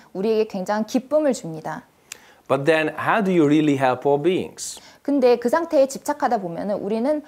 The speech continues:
Speaker 1: 어떻게 다른 사람들을 도와줄 수 있나요?
Speaker 2: How do you process your own leftover karma?
Speaker 1: 우리의 남은 업을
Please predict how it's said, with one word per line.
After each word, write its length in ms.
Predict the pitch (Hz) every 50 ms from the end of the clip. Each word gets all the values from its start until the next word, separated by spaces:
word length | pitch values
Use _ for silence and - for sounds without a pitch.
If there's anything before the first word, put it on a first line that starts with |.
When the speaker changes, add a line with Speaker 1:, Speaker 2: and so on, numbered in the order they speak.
| - _
Speaker 1:
어떻게 380 | - - 185 185 - 294 294 302
다른 260 | 294 302 202 190 208
사람들을 320 | 220 240 226 214 202 196 196
도와줄 300 | - 202 190 196 185 190
수 160 | - - 196
있나요? 400 | 160 143 147 147 151 160 160 156 -
Speaker 2:
How 160 | - 180 175
do 80 | 175
you 160 | 190 185 170 170
process 640 | - 156 151 156 147 - - 143 135 - - -
your 160 | 139 131 139
own 140 | 143 139 131
leftover 500 | 123 120 120 - - 131 127 131 135 127
karma? 420 | - - 147 143 143 131 95 - - - _ _ _ _ _ - - _ _ _ _ _ _ _ _ _ _ _ _ _ _ _ _ _ _ _ _ _
Speaker 1:
우리의 320 | - 240 240 302 302 294 269
남은 360 | 190 175 165 196 240 277 254 -
업을 580 | - 185 190 220 262 269 262 269 254 - -